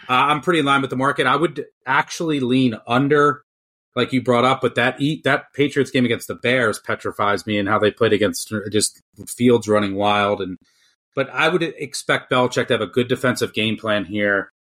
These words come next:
with, you know, all off season to prep for the Eagles. On the other side of the ball, the, the Eagles defense should match up pretty well here. They can get pressure on the, and, and really test those New England tackles, which is one of their weak points. And they don't really have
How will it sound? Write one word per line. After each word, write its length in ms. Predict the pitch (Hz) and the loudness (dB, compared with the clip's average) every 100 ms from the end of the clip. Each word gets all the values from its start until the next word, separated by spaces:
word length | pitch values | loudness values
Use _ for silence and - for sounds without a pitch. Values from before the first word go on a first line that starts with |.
| _ _ _ _ | _ _ _ _
with, 380 | 110 110 107 - | -2 0 0 -2
you 60 | 117 | -4
know, 100 | 92 | -2
all 260 | 120 127 | 2 4
off 160 | 123 - | 4 0
season 360 | - 117 107 104 | -2 -4 -4 -6
to 60 | |
prep 340 | - - 113 - | -4 -2 -2 -2
for 120 | 107 | -8
the 80 | 101 | -2
Eagles. 320 | 127 127 101 | 0 0 0
On 60 | |
the 80 | 107 | -2
other 140 | 143 151 | 0 0
side 240 | 127 107 | 0 0
of 40 | |
the 60 | 98 | -2
ball, 460 | 123 135 120 101 - _ _ _ - | 0 2 2 0 -6 _ _ _ -4
the, 220 | 123 - _ | -4 -4 _
the 100 | 120 | -2
Eagles 240 | 147 147 110 | 2 2 0
defense 320 | 143 123 101 | -2 -2 -4
should 200 | - 135 | -2 -2
match 280 | 117 120 123 | 0 -2 -2
up 160 | 120 | -2
pretty 180 | - 104 | -4 -6
well 280 | 98 120 117 | 0 0 0
here. 440 | 110 110 104 98 _ _ _ _ | -2 -4 -2 -4 _ _ _ _
They 140 | 127 127 | -2 0
can 160 | 127 | 0
get 180 | 117 110 | 0 -2
pressure 380 | - 127 - 123 | -2 -2 0 0
on 60 | 110 | 0
the, 100 | 107 | -4
and, 460 | 104 110 95 95 - - | -6 -8 -10 -12 -14 -12
and 140 | 98 | -2
really 380 | 143 123 101 92 _ | 0 2 0 -6 _
test 420 | - 127 120 - - | -8 -4 -2 -4 -2
those 600 | 107 101 98 82 - - _ _ _ _ _ _ _ _ _ - | -2 -2 -4 -4 -6 -8 _ _ _ _ _ _ _ _ _ -4
New 160 | 123 123 | 0 2
England 340 | 127 113 98 | 2 0 -6
tackles, 540 | - 117 110 - 101 98 | -4 -2 -2 -4 -10 -10
which 160 | - | -12
is 100 | 92 | -8
one 140 | 117 113 | -4 -4
of 40 | |
their 80 | 98 | 0
weak 220 | 127 127 | -2 -2
points. 160 | 113 - | -4 -4
And 100 | 107 | 0
they 60 | |
don't 140 | 160 120 | 0 2
really 140 | 104 | 0
have 280 | 101 87 | -2 -6